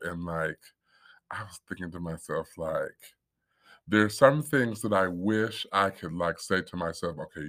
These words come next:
you're doing this because you navigate awkward moments by doing things that later on you're gonna question. So, like, this is the point where you can, like,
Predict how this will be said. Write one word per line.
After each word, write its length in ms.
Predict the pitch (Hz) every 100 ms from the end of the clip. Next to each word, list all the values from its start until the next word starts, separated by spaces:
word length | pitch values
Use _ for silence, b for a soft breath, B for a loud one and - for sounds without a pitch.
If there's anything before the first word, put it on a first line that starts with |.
| 80
you're 180 | 95 117
doing 380 | 107 104 98
this 360 | 95 92 92 - B B B B -
because 440 | 87 90 85 -
you 380 | - 85 90 104
navigate 600 | 98 98 98 90 90 87 82
awkward 680 | 92 87 - 95 90 87 85 _
moments 800 | 92 95 92 90 85 80 - -
by 540 | 82 87 85 80 80 - B B - 82 -
doing 400 | - 117 107 101
things 340 | - 92 92 85
that 180 | 90 85
later 400 | 92 98 90 92
on 260 | 98 92
you're 120 | 92
gonna 180 | 90 87
question. 640 | 80 - 98 - 82 71 76
So, 180 | -
like, 380 | 80 82 73 78
this 220 | 95 101
is 100 | 107
the 120 | 95 98
point 320 | - 101 82
where 100 | 78
you 140 | 87
can, 200 | - 78
like, 140 | 78